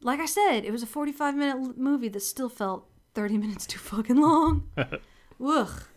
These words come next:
Speaker 1: Would, I mean, would you recommend it to anybody?
Speaker 2: I don't know. Like,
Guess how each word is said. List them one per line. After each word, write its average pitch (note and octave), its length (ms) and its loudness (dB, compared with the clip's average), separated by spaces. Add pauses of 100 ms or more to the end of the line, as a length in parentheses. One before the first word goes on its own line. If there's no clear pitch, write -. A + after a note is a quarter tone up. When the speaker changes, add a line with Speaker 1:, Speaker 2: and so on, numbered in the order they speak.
(560)
Speaker 1:
Would, G#3+ 260 -4
I B3 60 -4
mean, C4+ 180 0
would G3 160 -2
you G#3+ 140 -4
recommend G4 440 -2
it G#4 100 -4
to G4+ 60 -4
anybody? A4 520 -6 (1500)
Speaker 2:
I - 140 -16
don't A#2 240 -10
know. A#2+ 380 -6
Like, D3+ 420 2